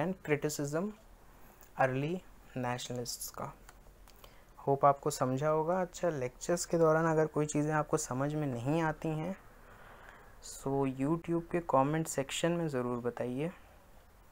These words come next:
थोड़ा इंटरैक्टिव रहिए, इंटरैक्टिव रहना अच्छा होता है। कोई डाउट है, सवाल करिए, कोई चीज़ समझ में नहीं आई है, सवाल करिए,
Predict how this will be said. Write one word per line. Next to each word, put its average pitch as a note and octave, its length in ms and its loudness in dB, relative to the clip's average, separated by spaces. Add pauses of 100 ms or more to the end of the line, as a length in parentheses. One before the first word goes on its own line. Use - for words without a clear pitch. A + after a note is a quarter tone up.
(480)
थोड़ा D#3+ 200 10
इंटरैक्टिव D3+ 640 2
रहिए, D#3+ 340 -2 (1400)
इंटरैक्टिव C3 540 2
रहना D3+ 280 4
अच्छा D3 260 0
होता D3+ 300 0
है। D#3 160 -6 (520)
कोई C3+ 120 0
डाउट C3 440 8
है, D3 140 4
सवाल C3 360 4
करिए, C3+ 380 -2 (3000)
कोई C3 160 0
चीज़ C#3 200 0
समझ C#3+ 240 6
में D3 140 4
नहीं C#3+ 180 2
आई C#3+ 160 0
है, C#3+ 80 2
सवाल B2+ 360 0
करिए, C3+ 360 -4